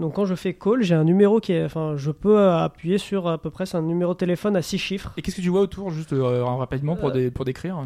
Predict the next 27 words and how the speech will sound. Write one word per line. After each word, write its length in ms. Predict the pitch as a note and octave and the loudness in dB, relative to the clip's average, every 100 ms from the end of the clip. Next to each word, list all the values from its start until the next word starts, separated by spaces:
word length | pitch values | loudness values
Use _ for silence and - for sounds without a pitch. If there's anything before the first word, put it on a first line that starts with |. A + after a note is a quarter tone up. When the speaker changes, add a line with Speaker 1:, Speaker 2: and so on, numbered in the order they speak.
| B2+ | -6
Speaker 1:
alors, 220 | G3 - | -8 -8
c'est 140 | F#3+ | -12
très 220 | - F#3+ C4+ | -10 -10 -10
sombre. 520 | - A#3+ A#3 D#3 - | -8 -8 -8 -12 -12
Alors, 200 | G3 F#3 | -8 -8
ah, 380 | G#3 A#3+ A#3 G3+ - | -8 -8 -6 -8 -10
peut-être 220 | F3+ F#3+ | -14 -10
qu'il 120 | F#3 | -10
n'y 20 | |
a 20 | E3 | -8
pas 100 | G#3 | -10
assez 160 | A3 | -10
de 40 | F3+ | -10
visibilité, 500 | F3 E3+ E3 E3 D#3+ F3 | -10 -10 -12 -14 -16 -14
de, 600 | E3 D#3+ D3+ D3 D3 D3 - - | -10 -8 -8 -8 -8 -10 -6 -2
il 20 | |
y 40 | |
a 40 | E3+ | -2
peut-être 380 | _ - G#3 - | _ 0 0 2
pas 120 | F3+ | 0
assez 220 | - G3 | 0 -8
de 180 | F3 D#3+ | -8 -4
lumière. 440 | D#3 D#3+ F3+ G3+ | 0 0 0 -2
Alors, 200 | D#3+ D3+ | -4 -4
attends, 280 | D#3 - F#3 | -8 -8 -10
je 100 | D#3+ | -8
vais 140 | D#3+ | -10